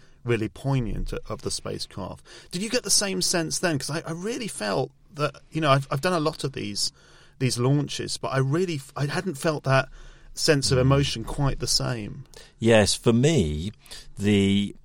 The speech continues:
Speaker 2: the switch off. I was there for, um, I was in esoc for Wake Up and for the whole week of the landing, and then there for the, the final end of the mission. And the,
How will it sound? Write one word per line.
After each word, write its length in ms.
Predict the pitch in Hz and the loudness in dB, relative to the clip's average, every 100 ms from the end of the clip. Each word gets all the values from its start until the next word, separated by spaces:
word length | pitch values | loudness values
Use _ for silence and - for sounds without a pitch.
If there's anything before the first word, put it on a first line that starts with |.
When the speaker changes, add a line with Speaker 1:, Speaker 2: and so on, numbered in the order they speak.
| - - | -20 -4
Speaker 2:
the 80 | 123 | 0
switch 300 | - 107 - | 2 2 2
off. 100 | 85 | 4
I 100 | 107 | 6
was 180 | 107 87 | 6 6
there 220 | 98 92 | 6 4
for, 480 | - 92 90 87 87 - - - | 2 2 4 2 -2 -8 -8 0
um, 360 | 98 87 90 | 2 2 0
I 60 | - | 0
was 120 | 90 | 2
in 60 | 92 | 2
esoc 460 | 95 - 92 87 - | 2 2 0 0 -2
for 140 | 98 | -2
Wake 400 | 85 92 101 - | 0 2 0 0
Up 200 | 101 98 - - - - | -2 -4 -2 -4 -2 -6
and 480 | 87 87 87 87 82 | -2 -2 -2 -4 -6
for 520 | - 95 85 85 90 | -4 -2 0 -2 -2
the 140 | 80 | -2
whole 260 | 80 107 90 | 0 2 2
week 340 | 87 120 - | 4 2 2
of 140 | 92 73 | -2 -2
the 100 | 85 | -2
landing, 640 | 90 95 92 82 80 80 - - - - | 0 0 0 -2 -2 -4 -8 -16 -20 -10
and 380 | - 87 82 78 | -2 0 0 -2
then 260 | - 92 | 0 0
there 200 | 85 82 | 2 0
for 220 | 78 - 90 | -2 -4 -6
the, 400 | 80 85 82 90 | -2 -2 -2 -4
the 160 | 95 | -4
final 340 | 82 87 85 85 | -2 -2 0 0
end 300 | 87 82 80 | -2 -2 -4
of 100 | 78 | -4
the 60 | 80 | -2
mission. 500 | 87 - 78 73 73 - - - - - | -2 -4 -6 -8 -10 -16 -16 -14 -14 -6
And 420 | 107 104 104 101 - - - | 2 4 6 4 2 -8 -10
the, 460 | - - 101 98 | -10 -2 2 2